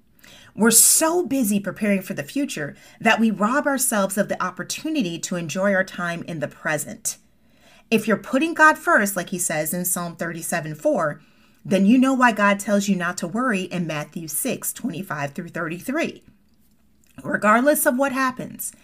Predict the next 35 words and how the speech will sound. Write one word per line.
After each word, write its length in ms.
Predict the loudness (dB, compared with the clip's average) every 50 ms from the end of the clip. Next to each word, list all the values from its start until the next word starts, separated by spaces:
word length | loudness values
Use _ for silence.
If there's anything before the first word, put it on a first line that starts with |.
| _ -20 -20 _ _ -8
as 240 | -6 -4 -2 -2 0
he 140 | 2 2 2
said 320 | 2 0 2 2 2 2
in 140 | 2 0 0
Romans 400 | -2 -4 -4 -4 -4 -4 -4 -4 -4
eight 220 | -4 -4 -4 -6
twenty-eight, 640 | -4 -2 0 0 2 2 2 2 2 0 -4 -8 -14 _ _ _ _ _ _ _
he 220 | -4 0 2 2
will 360 | 2 4 4 4 4 4 2
cause 520 | -2 -4 -4 -2 0 2 2 0 0 -2 -4 -6
everything 560 | -6 -6 -4 -2 -4 -4 -4 -4 -6 -6 -6
to 120 | -6 -6 -8
work 220 | -6 -8 -6 -6
together 360 | -8 -6 -6 -6 -6 -6 -8
for 200 | -10 -8 -6 -4
our 100 | -4 -2
good. 400 | -2 0 0 0 0 0 -2 -6 -16 _ _ _ _ _ _ _ _ -18
Trust 440 | -14 -6 0 2 2 2 2 0
me, 240 | -2 -4 -10 -12 -18 _ _ _ _ _ _ _ _ _ -6
I 120 | -4 -4
know 320 | -4 -4 0 2 4 4 4
this 220 | 4 2 0 0
is 100 | 0 0
easier 280 | 0 0 2 0 0 0
said 240 | 2 0 0 2
than 140 | 4 4 4
done, 360 | 4 2 0 -4 -6 -10 -14 -16 _ _ -20 _ _ -8
especially 760 | -6 -4 -4 -4 -4 -2 0 2 2 2 0 0 -2 -2 -2
regarding 460 | 0 0 2 4 6 6 6 6 4 2
our 80 | 2
finances, 840 | 0 0 -2 -2 0 -2 -4 -4 -6 -6 -6 -8 -8 -8 -10 -10 -12 -12 _ _ _ _ _ _ _ _ _
which 240 | -6 -4 -4 -2 -2
is 120 | -2 0 4
the 100 | 6 8
next 580 | 8 8 8 4 2 -2 -8 -10 -10 -10 -10